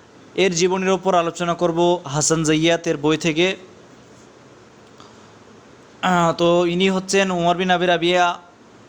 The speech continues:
উমাইয়া পিরিয়ডের একজন, আহ, কবি। আর আমরা অতি ডিটেলসে পড়বো না যে প্রতিটি লাইনের বা প্রতিটি শব্দের যে অর্থ করব, এমনটা আমি করব না, বরং সামনে এক্সাম রয়েছে, তাই তাড়াতাড়ি আমি চেষ্টা করছি যে এই ভিডিওগুলো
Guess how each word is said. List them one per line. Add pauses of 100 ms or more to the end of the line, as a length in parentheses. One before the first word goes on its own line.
(540)
উমাইয়া
পিরিয়ডের
একজন,
আহ,
কবি। (1160)
আর
আমরা (140)
অতি
ডিটেলসে
পড়বো
না
যে
প্রতিটি
লাইনের
বা
প্রতিটি
শব্দের
যে (100)
অর্থ
করব,
এমনটা
আমি
করব
না, (680)
বরং
সামনে
এক্সাম
রয়েছে,
তাই
তাড়াতাড়ি
আমি
চেষ্টা
করছি (400)
যে
এই
ভিডিওগুলো